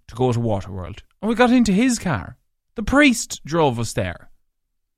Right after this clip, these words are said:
Talk about an awkward ten minutes to Bundoran. What do you talk about with a priest when you're in primary school and they're bringing you to Waterworld for being an altar server?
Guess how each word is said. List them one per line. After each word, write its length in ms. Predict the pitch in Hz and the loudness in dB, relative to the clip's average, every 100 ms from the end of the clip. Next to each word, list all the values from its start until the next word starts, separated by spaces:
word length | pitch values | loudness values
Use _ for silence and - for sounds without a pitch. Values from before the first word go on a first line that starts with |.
| _ _ | _ _
Talk 200 | - 226 | -4 -2
about 240 | 202 151 110 | 0 0 0
an 120 | 110 | 0
awkward 560 | 143 180 - 110 101 - _ _ | 2 0 0 -4 -6 -18 _ _
ten 280 | - 147 117 | -2 2 2
minutes 340 | 131 185 - | 2 -2 -6
to 80 | 117 | -4
Bundoran. 560 | 101 101 123 160 95 95 _ _ _ _ _ _ - | -2 0 2 0 -2 -8 _ _ _ _ _ _ -14
What 160 | - | -10
do 100 | 220 | -4
you 100 | 220 | -4
talk 680 | - 135 147 151 143 - - _ _ - | -4 -2 2 2 2 -2 -20 _ _ -16
about 560 | 117 113 104 92 - | -4 0 0 -2 -10
with 180 | - 104 | -6 -6
a 40 | 98 | -6
priest 640 | - 104 82 - - - _ _ _ _ _ | -6 -8 -8 -14 -18 -20 _ _ _ _ _
when 180 | 117 117 | -4 0
you're 160 | 107 | 0
in 140 | 110 104 | 0 -2
primary 480 | 117 117 101 98 | -2 0 -2 -4
school 420 | 95 - 107 87 95 _ | -6 -4 -4 -4 -10 _
and 140 | 131 117 | -2 0
they're 120 | 113 | 0
bringing 360 | 120 120 107 | 2 0 2
you 140 | 104 104 | 0 0
to 120 | 113 | -2
Waterworld 880 | 107 107 101 98 95 95 82 90 - _ _ _ _ _ _ _ _ _ | -2 -2 -2 -4 -6 -8 -10 -16 -20 _ _ _ _ _ _ _ _ _
for 140 | - | -6
being 240 | 104 117 107 | -2 0 0
an 120 | 107 | 0
altar 320 | 101 98 92 | -2 -4 -8
server? 440 | - 98 92 - | -8 -10 -10 -16